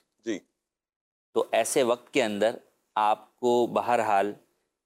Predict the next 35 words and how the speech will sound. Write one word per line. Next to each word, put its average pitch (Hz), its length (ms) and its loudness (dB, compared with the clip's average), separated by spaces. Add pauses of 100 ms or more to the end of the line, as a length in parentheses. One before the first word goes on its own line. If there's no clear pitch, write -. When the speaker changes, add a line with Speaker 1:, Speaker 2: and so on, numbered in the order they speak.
(280)
Speaker 2:
کیٹیگری 110 520 0
کر 104 240 0
کر 107 260 0 (420)
جو 117 300 0
چیزیں 110 440 -2
زیادہ 98 500 0 (100)
اہم 113 320 -4
ہیں، 104 220 -4 (100)
الاہم 107 460 -2
فالاہم 107 520 -4
کے 107 120 -4
تحت 101 460 -4
ان 117 180 -6
کو 113 140 0
پہلے 98 340 0
اختیار 107 440 0
کرنا 107 360 -4
ہوتا 104 320 -2
ہے 101 140 -12 (920)
اور 95 520 2 (200)
پھر 117 120 -2
باقی 101 360 -2
چیزوں 101 340 0
کو 98 120 0
جو 92 100 -2
ہے 92 60 0
وہ 92 120 0
آپ 90 240 -4
کو 123 140 -4 (320)
بعد 101 340 -2
میں 98 220 -6 (640)
کرنا 101 300 -2
ہوتا 90 280 -4
ہے۔ 92 80 -2 (160)
Speaker 1:
جی۔ 101 80 -20